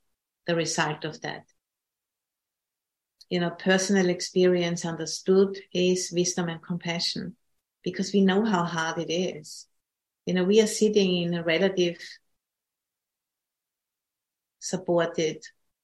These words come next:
conditions, you know, in our living rooms or wherever we are sitting.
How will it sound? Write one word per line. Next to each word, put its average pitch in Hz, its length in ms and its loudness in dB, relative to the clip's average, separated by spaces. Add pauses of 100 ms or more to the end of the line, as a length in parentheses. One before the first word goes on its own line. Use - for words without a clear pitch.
(720)
conditions, 175 680 -2
you 170 80 -6
know, 165 100 -4
in 160 120 -6
our 151 440 -4 (2500)
living 196 300 2
rooms 190 380 0
or 180 80 0
wherever 175 280 0
we 170 160 -2
are 160 60 -6
sitting. 175 540 -8